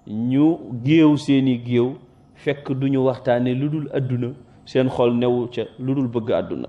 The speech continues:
Yonentu ne, "Hey, bu leen toogaaleeg ñooñu, Yàlla amul ci ñoom soxla."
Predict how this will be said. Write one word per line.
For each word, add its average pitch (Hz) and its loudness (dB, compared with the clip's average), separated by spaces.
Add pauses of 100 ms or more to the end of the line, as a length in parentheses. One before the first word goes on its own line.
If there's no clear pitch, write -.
Yonentu 110 0
ne, 113 0
"Hey, 127 4 (360)
bu 101 -4
leen 120 2
toogaaleeg 101 0
ñooñu, 113 -2 (360)
Yàlla 104 0
amul 98 -2
ci 82 -12
ñoom 71 -8
soxla." - -16